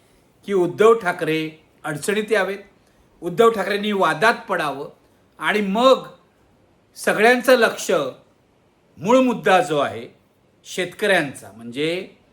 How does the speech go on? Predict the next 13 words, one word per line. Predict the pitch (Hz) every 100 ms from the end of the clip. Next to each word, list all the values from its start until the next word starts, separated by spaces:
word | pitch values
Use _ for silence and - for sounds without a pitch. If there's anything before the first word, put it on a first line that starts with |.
| _ _ _ _ _
या | 135 160
आपत्तीग्रस्त | 147 - 180 208 185 175 190
शेतकऱ्यांचा, | 180 165 - - 160 147 127 135
त्याच्यावरून | - 143 - 180 185 208
लक्ष | 190 170 - 185
ओढून | 151 147 143 123 - _ _ _ _ _
भलत्याच | 127 151 208 202
मुद्द्याकडे, | 175 156 165 160 160 185
भल-, | - 131 -
भलत्याच | 139 131 127 185 180
राजकीय | 160 131 139 139 151 170 - _ 117
वादाकडे | 113 117 131 123 123
जावं. | 110 95